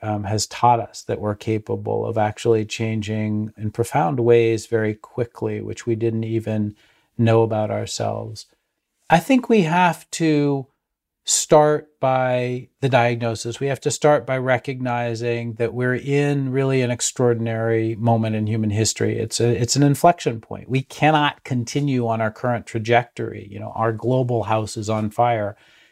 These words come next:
And so we have to, we have to be motivated by the fact that we can't stay on this course. And then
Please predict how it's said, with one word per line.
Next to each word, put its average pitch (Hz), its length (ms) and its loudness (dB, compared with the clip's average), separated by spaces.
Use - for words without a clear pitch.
And 139 100 2
so 175 120 6
we 196 60 8
have 196 120 4
to, 175 240 4
we 156 160 2
have 175 280 2
to 190 80 0
be 175 120 6
motivated 156 800 2
by 156 140 4
the 151 120 0
fact 160 240 2
that 147 80 -4
we 156 100 2
can't 165 320 0
stay 151 260 0
on 143 140 0
this 139 160 -6
course. - 480 -8
And 170 200 4
then 208 600 4